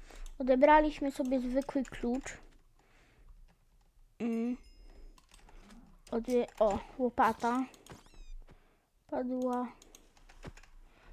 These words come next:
Pierw może sprawdzimy. A, nie to. Pierw może sprawdzimy.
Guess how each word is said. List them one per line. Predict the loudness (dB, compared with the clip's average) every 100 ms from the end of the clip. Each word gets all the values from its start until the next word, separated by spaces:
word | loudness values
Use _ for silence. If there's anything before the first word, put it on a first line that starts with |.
| -16 0
Pierw | 0 2 0
może | 2 0
sprawdzimy. | 0 -2 0 0 0 0 -4 -10 -20 -20 -18 -14 -14 -14 -18 -20 -20 -18 -16 -18 -20 _ _ -18 -18 -12 -6
A, | -4
nie | -2 -2 -2
to. | -2 -2 -2 -6 -10 -12 -16 -20 -20 -20 -20 -18 -18 -10
Pierw | -8 -4 -2
może | 0 0 0 -2 -6 -14 -12 -10 -8 -8 -8 -10 -12 -12 -14 -14 -12 -10 -10 -6
sprawdzimy. | 0 0 0 -2 2 2 2 0